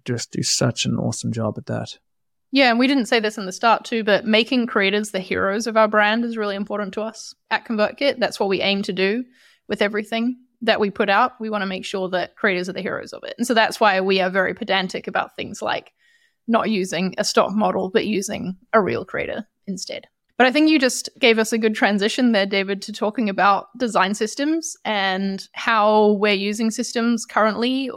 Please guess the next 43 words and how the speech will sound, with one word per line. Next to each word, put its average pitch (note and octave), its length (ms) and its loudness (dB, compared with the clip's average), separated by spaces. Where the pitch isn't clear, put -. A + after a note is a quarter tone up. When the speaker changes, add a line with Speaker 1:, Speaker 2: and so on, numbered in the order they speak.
Speaker 2:
to, F#3+ 400 0
like, - 160 0
increase G#3+ 340 -4
our F#3+ 140 4
efficiency. A3 760 -4
But B3 120 6
I A#3+ 120 4
actually F#4 240 4
wanna E4 220 8
hear B3 260 4
from A#3 220 0
you, G#3 500 0
from A3+ 180 4
your G#3+ 160 6
perspective, G#3+ 540 -2
when A3+ 120 -2
you G#3 100 0
joined A#3 500 4
the A#3 80 0
team, F#3+ 560 -2
how D4+ 260 4
it - 100 2
felt - 440 0
<laughs> - 200 -20
to B3 100 -2
have, A#3+ 260 2
like, G#3+ 400 -2
a C#4+ 80 6
lack D#4+ 360 6
of A3 140 4
system G3+ 680 -2
for, A3+ 480 -2
you C4 140 -4
know, G#3+ 220 -6
like, G#3+ 200 0
let's A3 200 -2
be A3 120 0
honest, F#3+ 300 0
that's, - 360 -2
that's - 240 -4
what A3+ 140 0
it B3 80 -2
was. G#3+ 400 2